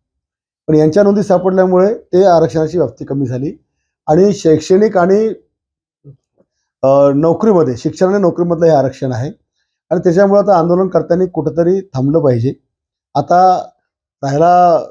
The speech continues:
सगळ्या सोयऱ्याचा किंवा त्यांचा विषय, त्या संदर्भामध्ये सगळी तपासणी चालू आहे. सहा लाख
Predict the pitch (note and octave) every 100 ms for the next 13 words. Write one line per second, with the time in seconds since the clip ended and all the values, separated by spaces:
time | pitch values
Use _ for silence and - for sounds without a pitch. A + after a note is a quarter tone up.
0 | C3+ _ _ _ _ - D3 D3 F3 D#3+
1 | E3 D#3+ E3+ E3+ F3 F3 E3 C3+ D#3+ D3+
2 | D#3+ E3 D#3 D3+ C#3+ D3+ D3+ D3+ D#3 E3
3 | C#3+ C#3 D#3 D#3 C#3 C3+ - C3 C#3 C3+
4 | D3 D#3 _ _ _ _ _ - - C#3+
5 | D3 C#3+